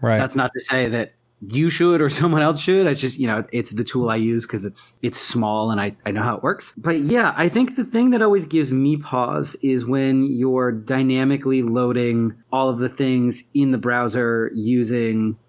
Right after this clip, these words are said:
Speaker 2: Webpack. Like, so if, if Webpack itself has to get shipped down to the browser to run, if it's ha-, happening on a server, like on, like, a Node server somewhere or something, for me, that's less of a concern. Like, I don't mind these tools as server-side templating things.
Speaker 1: Right.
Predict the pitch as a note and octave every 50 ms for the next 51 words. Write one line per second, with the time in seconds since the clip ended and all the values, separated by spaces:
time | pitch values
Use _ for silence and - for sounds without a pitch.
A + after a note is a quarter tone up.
0 | - A#2 A2 B2+ A#2+ A2 G2 B2 A#2 D#2 F#2 A2 - - - - - A#2 A#2 A#2
1 | - - C#3 C3 B2 - - D3+ C#3+ C#3 - _ _ - C#3+ C#3+ C#3 - - -
2 | - A#2+ C3+ D#3 E3 D3+ E3 F3+ E3 D#3 C3+ C#3+ C#3+ - C#3+ C3+ C3+ B2+ C3+ C3
3 | A#2 - - A#2+ A#2+ A#2 - - - - - - - - A2 G#2+ B2 A#2+ A#2+ A2+
4 | G#2+ G#2+ A2 G#2 F2+ G#2+ A2 A2+ A2 G2+ - A2+ G2+ - G#2 F#2+ F#2+ G#2+ A2 A2+
5 | C#3 D#3 D3 C#3+ D#3 D#3 D3+ D#3+ - - - F#3 F3+ F#3+ F#3 E3+ D#3+ E3 D3+ B2+
6 | - - - - C#3 C3+ C#3 E3 F3 F3+ F3 E3+ - _ _ _ - B2 G#2+ A#2
7 | A#2 G#2 - A2 G#2+ G#2 G2 G2 G2 A#2 B2 B2 - D3 C#3 C#3+ D3+ D3 D#3+ D3+
8 | D#3 D3+ D#3 D3 E3 D#3 D#3+ D#3+ D3+ D3+ - - E3+ F3+ F#3 E3 F3+ E3 C#3 D3+
9 | D3+ C3 A#2+ C3+ B2+ - B2 A#2+ - - C3+ C#3 D3+ D#3 D3 C#3 - - F3+ G#3+
10 | A3+ F#3 F3+ F#3+ F#3+ F#3 F3 E3 D3+ - - D#3 D3 C#3+ C#3 A2+ C3 C3 A#2 -
11 | - - C#3+ C3+ A#2+ C3+ B2 - - A#2 A#2 A2 F#2+ - B2+ A#2+ A2 A#2 A#2+ -
12 | - G2 - - D3+ D#3 - - - - - A#2+ A#2 G#2+ F#2+ G2